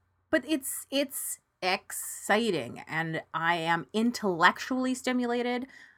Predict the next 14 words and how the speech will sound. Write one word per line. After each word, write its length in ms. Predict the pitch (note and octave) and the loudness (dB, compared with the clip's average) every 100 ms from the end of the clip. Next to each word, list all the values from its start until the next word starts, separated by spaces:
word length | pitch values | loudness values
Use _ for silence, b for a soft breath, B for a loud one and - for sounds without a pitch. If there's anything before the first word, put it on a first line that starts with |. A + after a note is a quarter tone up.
| b b D#3+ | b b 0
Lord 400 | F#3+ A3+ B3 G#3+ | 4 6 4 4
knows 600 | G#3+ G#3+ A3 A#3+ B3+ F3+ | 6 8 6 4 0 2
my 160 | D#3 | 0
shoulders 760 | D3+ - G3+ A#3 B3 B3+ A3+ - | 2 4 4 6 6 6 6 4
<laughs> 60 | G3 | 6
and 160 | G3+ - | 6 6
my 80 | D#3 - - | -2 0 4
back 340 | G#3+ C4+ - | 4 4 2
are 140 | D#3+ D#3 | 2 2
physically 720 | - G3+ A3+ C#4+ - C#4 C4+ | 2 6 6 6 0 0 0
stimulated. 840 | - C4+ C4 C4 C4+ C4 C4+ C4+ B B B B B - | 0 0 0 2 0 0 0 -2 B B B B B 4
I 120 | A3 | 4
just, 580 | G#3 B3 A3 - - b b b | 4 6 6 4 -10 b b b
and, 160 | C4+ | 4